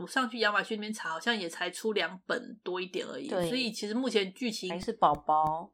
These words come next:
Speaker 1: 对，还蛮短的。但是我觉得就目前现有的分量，实在是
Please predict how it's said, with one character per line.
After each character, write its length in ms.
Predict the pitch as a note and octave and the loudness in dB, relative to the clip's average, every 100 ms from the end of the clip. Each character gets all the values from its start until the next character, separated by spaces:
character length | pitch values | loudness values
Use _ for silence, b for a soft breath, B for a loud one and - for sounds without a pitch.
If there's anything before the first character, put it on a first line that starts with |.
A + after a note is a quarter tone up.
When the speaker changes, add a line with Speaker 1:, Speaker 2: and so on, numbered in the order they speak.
| - | -4
Speaker 1:
对， 100 | F#3+ | -2
还 80 | |
蛮 220 | F#3+ G3 A3 | 2 2 4
短 220 | - - | 0 0
的。 80 | - - - A3 - _ | -6 -6 -6 -10 -16 _
但 140 | C4+ C4+ | 0 2
是 100 | D4 | 4
我 100 | G3 | 4
觉 120 | G3 | 4
得 60 | |
就 160 | F#3+ C4+ | 2 0
目 180 | B3 B3+ | 0 0
前 180 | G#3+ F#3+ | 0 2
现 140 | B3+ | 4
有 100 | G3+ | 4
的 80 | F3+ | 4
分 220 | - G#3 | 0 -2
量， 160 | G#3+ F#3+ | -2 -2
实 140 | F#3+ | 0
在 100 | F#3+ | 0
是 120 | G3+ | 0